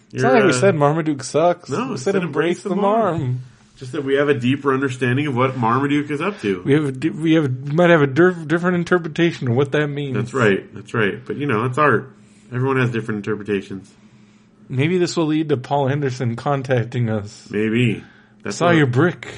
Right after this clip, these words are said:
Speaker 2: Yeah, thanks for the brick.
Speaker 1: Perhaps you know too much.
Speaker 2: <laughs> Right.
Speaker 1: You know the secret.
Speaker 2: No, I, I mean, maybe he'll just hire us. Like,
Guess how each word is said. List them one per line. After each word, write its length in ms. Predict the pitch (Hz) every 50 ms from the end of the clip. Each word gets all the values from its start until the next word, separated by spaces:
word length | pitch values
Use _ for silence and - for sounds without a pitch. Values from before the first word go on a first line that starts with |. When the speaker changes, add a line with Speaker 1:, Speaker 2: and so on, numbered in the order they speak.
| - - - - -
Speaker 2:
Yeah, 160 | 104 120 156 151
thanks 260 | 127 127 139 135 -
for 100 | - 147
the 80 | 135
brick. 280 | 127 123 143 185 202 196
Speaker 1:
Perhaps 360 | - 131 127 143 151 - -
you 120 | 175 160 139
know 140 | 165 180
too 200 | - - - 127
much. 480 | 120 117 117 113 120 - - - - -
Speaker 2:
<laughs> 120 | 139 135 -
Right. 380 | 165 156 127 - 143 - - -
Speaker 1:
You 1400 | 127 - - - - - - - - - _ - - - - - - - _ _ _ _ _ _ _ _ - 104
know 120 | 131 147 147
the 60 | 127
secret. 600 | 123 - 127 110 - - 127 123 123 - - - 117
Speaker 2:
No, 260 | 117 120 120 131 127
I, 280 | 127 127 123 - 139
I 20 | 139
mean, 180 | 143 147 139
maybe 280 | 131 139 175 208 240 226
he'll 140 | 202 190 143
just 160 | 143 139 135
hire 320 | - 135 180 202 151 110 104
us. 340 | 101 101 - - - - - _ -
Like, 180 | - 110 104 -